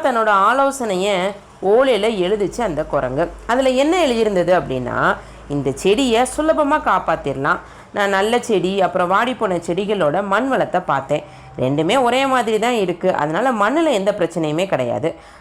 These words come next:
ஆனா இந்த வாடிப்போன செடிகள் மேல அதிகமா நிழல் விழுகுது, அதனால தான் கொஞ்ச நாள் நல்லபடியா வளர்ந்தாலுமே மரமாகிற அளவுக்கு போதிய வெளிச்சம் இந்த செடிக்கு கிடைக்கல. அதனால இந்த செடியை புடுங்கி நல்ல வெளிச்சமா சூரிய ஒளி படுற இடத்துல நட்டு வச்சா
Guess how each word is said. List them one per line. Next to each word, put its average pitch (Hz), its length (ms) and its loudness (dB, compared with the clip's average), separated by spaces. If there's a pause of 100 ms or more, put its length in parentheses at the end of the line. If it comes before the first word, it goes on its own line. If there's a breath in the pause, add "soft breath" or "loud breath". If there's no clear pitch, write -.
ஆனா 180 320 0
இந்த 165 220 0
வாடிப்போன 208 580 0
செடிகள் 175 360 -2
மேல 147 360 0
அதிகமா 156 640 -2
நிழல் 175 340 0
விழுகுது, 135 420 -4 (300 loud breath)
அதனால 277 380 2
தான் 302 180 2
கொஞ்ச 247 240 0
நாள் 247 160 0
நல்லபடியா 214 560 2
வளர்ந்தாலுமே 175 800 0
மரமாகிற 208 560 0
அளவுக்கு 147 480 0
போதிய 196 520 -2
வெளிச்சம் 151 540 -2
இந்த 131 220 -2
செடிக்கு 175 480 -4
கிடைக்கல. 123 460 -2 (460 loud breath)
அதனால 131 400 0
இந்த 247 160 0
செடியை 233 440 2
புடுங்கி 202 320 0
நல்ல 220 280 2
வெளிச்சமா 226 520 0
சூரிய 233 400 0
ஒளி 180 260 2
படுற 165 340 2
இடத்துல 175 240 0
நட்டு 156 320 -2
வச்சா 160 520 0